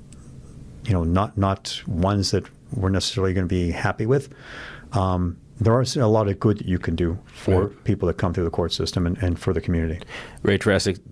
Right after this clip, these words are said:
Speaker 2: do me a favor and tell everybody where they can find you, your website, donate to your campaign, or volunteer to help you out.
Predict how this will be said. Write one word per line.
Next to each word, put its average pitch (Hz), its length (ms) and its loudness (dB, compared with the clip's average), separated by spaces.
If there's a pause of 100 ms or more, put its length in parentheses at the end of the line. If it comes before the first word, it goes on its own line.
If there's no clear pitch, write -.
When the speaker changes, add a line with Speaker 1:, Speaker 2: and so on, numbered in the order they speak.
Speaker 2:
do 104 80 2
me 98 80 6
a 87 40 2
favor 92 220 2
and 87 100 2
tell 85 200 4
everybody 85 320 4
where 87 120 4
they 85 120 4
can 90 120 0
find 85 400 0
you, 87 360 4
your 82 200 0
website, 82 720 2
donate 85 280 2
to 85 100 0
your 80 60 0
campaign, 87 380 2
or 80 80 4
volunteer 78 480 2
to 76 60 2
help 76 160 0
you 90 100 4
out. 95 220 2